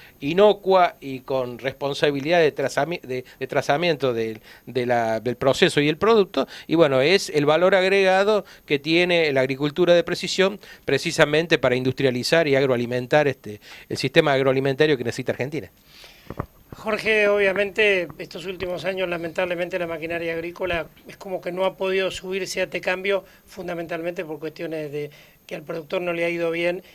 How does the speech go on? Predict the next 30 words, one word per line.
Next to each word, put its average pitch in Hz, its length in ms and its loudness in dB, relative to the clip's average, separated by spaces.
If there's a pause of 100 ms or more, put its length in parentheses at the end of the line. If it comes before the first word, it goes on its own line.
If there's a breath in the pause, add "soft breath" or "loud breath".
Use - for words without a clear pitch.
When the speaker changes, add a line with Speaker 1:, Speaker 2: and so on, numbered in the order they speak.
(100)
Speaker 2:
y - 120 -20
cuando 165 340 -10
no 170 80 -4
le 170 100 -4
va 170 80 0
bien 165 160 -2
al 165 80 -4
productor 160 400 -6
no 165 100 -6
le 156 120 -6
va 156 100 -2
bien 156 140 -4
al 151 80 -4
maquini-, 151 480 -8
al 156 140 -6
maquina-, 151 440 -6
a - 20 -12
la 147 120 -8
maquinaria 156 420 -6
agrícola, 175 420 -4 (240 loud breath)
y 165 100 -12
al 165 100 -8
mismo 170 260 -6
tiempo 175 340 -6 (200 loud breath)
los 165 180 -12
grandes 165 300 -6
problemas 160 320 -8
de 147 60 -6
financiación, 156 640 -8
¿no? 139 40 -16